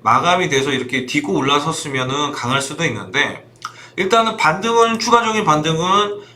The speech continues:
이십일 선이 내려오는 이곳, 자, 팔백육십 원 정도인데, 자, 이것마저도 강하게 뚫을 수도 있습니다. 왜냐면 지금 현재 이 종목이 갖고 있는 게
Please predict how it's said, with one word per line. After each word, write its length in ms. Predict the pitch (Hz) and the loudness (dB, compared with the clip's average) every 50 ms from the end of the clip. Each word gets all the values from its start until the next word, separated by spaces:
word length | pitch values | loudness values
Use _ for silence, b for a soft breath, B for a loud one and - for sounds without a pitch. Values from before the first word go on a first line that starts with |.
| B B | B B
이십일 440 | 135 151 165 170 202 202 208 208 202 | -4 -2 0 0 0 0 0 0 0
선이 240 | 202 202 190 190 170 | 2 2 2 2 2
내려오는 600 | 127 123 127 143 170 175 160 160 151 151 139 113 | 4 4 4 4 4 2 0 0 0 -2 -2 -2
이곳, 520 | 107 123 123 123 127 113 127 165 - B B B B B - | -2 -2 0 0 0 0 0 -2 -4 B B B B B -4
자, 160 | - 113 107 | -2 -2 -2
팔백육십 720 | - 202 214 214 214 220 185 123 123 123 123 - 190 190 | 0 0 2 2 2 0 -2 -2 -2 -2 -2 0 2 4
원 160 | 190 185 180 160 | 4 4 4 2
정도인데, 720 | 143 131 120 120 120 110 104 104 147 151 117 98 - B B B B B B | -2 -4 -4 -4 -4 -4 -4 -2 -2 -2 -2 -2 -4 B B B B B B
자, 120 | - 160 156 | 0 2 2
이것마저도 760 | 147 165 214 240 247 247 233 226 226 220 214 208 202 202 202 | 4 4 4 6 6 6 6 6 6 4 2 2 2 2 0
강하게 480 | 202 - 143 151 165 170 160 160 160 | 0 2 2 2 2 2 2 0 -2
뚫을 340 | - - 247 254 247 254 269 | -2 -2 0 2 4 4 4
수도 300 | - - 240 226 220 226 | 2 0 -2 -2 0 0
있습니다. 460 | 160 113 - 139 120 107 101 98 104 | 0 0 -2 -4 -4 -6 -6 -6 -4
왜냐면 580 | 104 113 131 147 156 143 143 165 196 220 220 B B B B B B B - | -4 -2 0 0 0 0 2 2 2 2 0 B B B B B B B -8
지금 600 | - 151 151 156 165 170 170 170 170 170 170 170 | -2 0 0 0 2 2 2 4 4 4 2 2
현재 560 | 185 202 202 196 185 175 165 - - - - | 0 -2 -2 0 0 2 2 0 -2 -6 -8
이 320 | - 151 180 196 202 196 - | -6 -4 -2 0 0 -2 -2
종목이 680 | - 139 139 151 170 170 156 135 117 117 123 127 123 | -4 -4 -2 0 0 0 -2 -2 0 0 0 0 0
갖고 300 | 123 127 123 - 165 160 | -2 -2 -4 -2 -2 -2
있는 300 | 151 139 123 113 110 110 | -2 -2 -4 -6 -4 -2
게 320 | 151 165 147 113 92 80 | 0 0 0 0 -2 -6